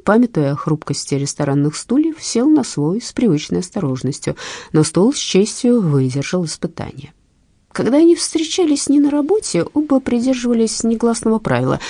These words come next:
м, говорили обо всём и ни о чём, а о делах только в самую последнюю очередь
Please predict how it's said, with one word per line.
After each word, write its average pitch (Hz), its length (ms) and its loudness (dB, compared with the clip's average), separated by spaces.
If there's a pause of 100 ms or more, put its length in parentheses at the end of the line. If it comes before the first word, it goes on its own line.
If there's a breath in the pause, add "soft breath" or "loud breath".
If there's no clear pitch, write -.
(240 loud breath)
м, 208 180 6
говорили 226 380 6
обо 208 200 4
всём 320 400 2
и 269 140 6
ни 233 140 6
о 185 100 2
чём, - 320 -8 (220)
а 175 140 2
о 175 80 4
делах 226 280 0
только 160 420 -2
в - 60 -10
самую 156 440 0 (140)
последнюю 151 580 0
очередь - 360 -6